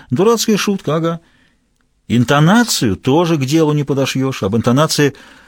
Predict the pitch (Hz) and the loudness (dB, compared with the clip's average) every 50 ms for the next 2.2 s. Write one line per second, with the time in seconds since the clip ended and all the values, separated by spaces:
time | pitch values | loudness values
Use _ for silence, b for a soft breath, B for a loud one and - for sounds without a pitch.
0 | B B B - 131 123 - - - 143 135 135 135 135 135 131 131 139 127 - | B B B 0 0 0 -2 -2 -2 0 2 2 2 2 2 2 0 0 0 0
1 | 110 110 117 123 123 131 131 127 113 - 120 113 117 135 135 - 143 147 147 139 | 0 0 2 2 2 2 0 0 0 0 2 2 2 0 0 0 0 0 0 -2
2 | 135 131 127 | -2 -4 -6